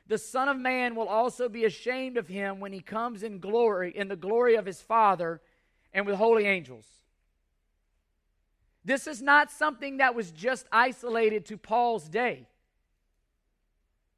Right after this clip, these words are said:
I-, if we're honest, I, we would agree, again, this is a threat.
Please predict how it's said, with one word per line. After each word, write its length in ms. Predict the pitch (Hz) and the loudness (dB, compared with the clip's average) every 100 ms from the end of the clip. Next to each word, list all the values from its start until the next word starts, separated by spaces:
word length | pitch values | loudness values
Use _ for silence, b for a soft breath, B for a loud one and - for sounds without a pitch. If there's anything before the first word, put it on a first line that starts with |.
| _ _ _ _ _ _ _ _ _ _ _ _ - | _ _ _ _ _ _ _ _ _ _ _ _ -4
I-, 40 | |
if 260 | 220 226 175 | 2 2 2
we're 160 | 247 - | 2 2
honest, 640 | 220 240 285 320 - - _ _ _ | 4 6 4 2 -6 -20 _ _ _
I, 160 | - 208 - | 6 6 6
we 200 | 214 254 | -6 -4
would 160 | 240 | -2
agree, 480 | 220 185 254 294 233 | -2 -2 -2 -2 -2
again, 320 | 202 220 240 | -4 -2 -2
this 180 | 196 233 | -2 -2
is 100 | 269 | -4
a 60 | 262 | -8
threat. 540 | - 269 339 214 - | -2 2 4 2 -4